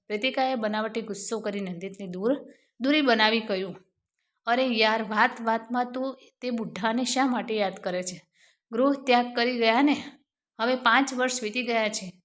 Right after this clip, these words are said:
તો પણ તેનું ભૂત તારી આસપાસ ઘૂમરી કેમ માર્યા કરે છે?" નંદિતે પત્નીને બાથમાં લઈ બનાવવા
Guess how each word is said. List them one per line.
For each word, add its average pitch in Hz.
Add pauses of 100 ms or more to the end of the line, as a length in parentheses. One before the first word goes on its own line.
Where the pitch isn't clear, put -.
તો 254
પણ 269
તેનું 240
ભૂત 226
તારી 233
આસપાસ 214
ઘૂમરી 190
કેમ 240
માર્યા 190
કરે 175
છે?" - (560)
નંદિતે 247
પત્નીને 254
બાથમાં 220
લઈ 233
બનાવવા 233